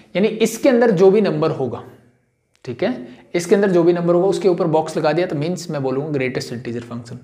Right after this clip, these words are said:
अब इसका मतलब क्या है? इसका मतलब सिंपल सा होता है, जैसे मैंने लिखा है वन पॉइंट टू का ग्रेटेस्ट इंटीजर फंक्शन, मतलब इसका आंसर क्या है? सिर्फ इंटीग्रल पार्ट बताना है मुझे। वन पॉइंट टू का इंटीग्रल पार्ट क्या है सर? वन है,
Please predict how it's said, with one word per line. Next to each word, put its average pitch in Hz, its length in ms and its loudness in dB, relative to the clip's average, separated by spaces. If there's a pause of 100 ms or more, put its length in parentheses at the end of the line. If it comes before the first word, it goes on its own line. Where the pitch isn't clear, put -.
अब 139 80 -6
इसका 147 160 -4
मतलब 151 300 -4
क्या 165 100 -6
है? - 80 -16 (140)
इसका - 160 -10
मतलब 170 200 -6
सिंपल 139 280 -4
सा 131 80 -2
होता 120 180 -6
है, 127 60 -14 (640)
जैसे 156 180 2
मैंने 214 180 4
लिखा 185 160 4
है 190 80 4
वन 180 360 0 (100)
पॉइंट 151 380 -4
टू 127 120 -6 (460)
का 165 180 4
ग्रेटेस्ट 139 400 -2
इंटीजर 113 320 -4
फंक्शन, 113 360 -14 (520)
मतलब 196 160 4
इसका 214 180 4
आंसर 214 220 0
क्या 202 120 2
है? - 60 -2
सिर्फ - 300 0
इंटीग्रल 185 440 4
पार्ट 143 220 2
बताना 117 260 -4
है 117 60 -8
मुझे। 120 160 -6
वन 170 220 0
पॉइंट 214 260 2
टू 220 100 0
का 240 100 4
इंटीग्रल 208 400 2
पार्ट 196 240 2
क्या 185 140 -2
है 208 120 -12 (340)
सर? 165 220 -2
वन 117 200 -6
है, 113 200 -14